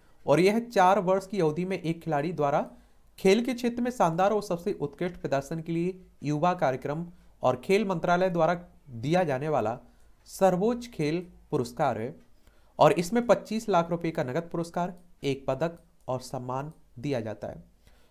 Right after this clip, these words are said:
खेल रत्न पुरस्कार की स्थापना उन्नीस सौ इक्यानवे बानवे में हुई थी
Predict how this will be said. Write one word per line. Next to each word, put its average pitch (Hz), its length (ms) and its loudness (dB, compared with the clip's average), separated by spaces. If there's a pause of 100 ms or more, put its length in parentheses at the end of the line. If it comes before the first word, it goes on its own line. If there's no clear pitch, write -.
(140)
खेल 196 200 8
रत्न 214 240 6
पुरस्कार 208 480 4
की 202 520 -4
स्थापना 147 720 -2 (260)
उन्नीस 143 280 -2
सौ 175 80 2
इक्यानवे 151 360 0
बानवे 180 320 0
में 190 100 -4
हुई 185 140 -4
थी - 340 -10